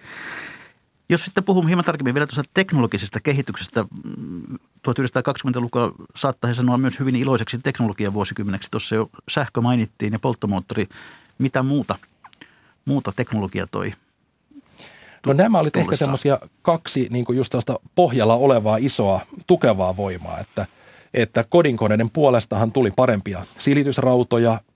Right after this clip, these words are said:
Speaker 2: ää, tuli Hooverin pölynimurit, pyykinpesukoneet, juokseva vesi, sisävessoja, viemäröintiä. Se mahdollisti täysin uudenlaisia kylpyhuonekalusteita,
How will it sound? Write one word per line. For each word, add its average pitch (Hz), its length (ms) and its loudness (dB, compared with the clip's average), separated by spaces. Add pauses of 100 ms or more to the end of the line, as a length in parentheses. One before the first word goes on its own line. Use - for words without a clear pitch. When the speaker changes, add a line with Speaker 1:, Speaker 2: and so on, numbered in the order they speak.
(140)
Speaker 2:
ää, 113 200 4
tuli 117 280 2 (120)
Hooverin 104 360 0
pölynimurit, 117 720 2 (180)
pyykinpesukoneet, 113 1120 0 (800)
juokseva 117 520 0
vesi, 127 320 -4 (480)
sisävessoja, 120 880 0 (140)
viemäröintiä. 113 680 2
Se 127 100 0
mahdollisti 123 440 0
täysin 127 320 0
uudenlaisia 104 520 -2
kylpyhuonekalusteita, 107 1200 -2